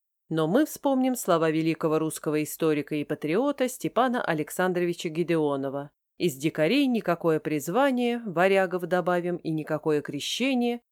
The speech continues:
не сделает Руси времён Ярослава Мудрого".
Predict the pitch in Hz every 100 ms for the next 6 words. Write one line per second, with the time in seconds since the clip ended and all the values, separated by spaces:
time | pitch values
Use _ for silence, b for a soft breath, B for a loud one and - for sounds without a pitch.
0 | _ 160 156 143 220 294 254 254 170 156
1 | - 214 165 156 175 165 156 147 - 160
2 | 156 151 147 135 131 131 123 131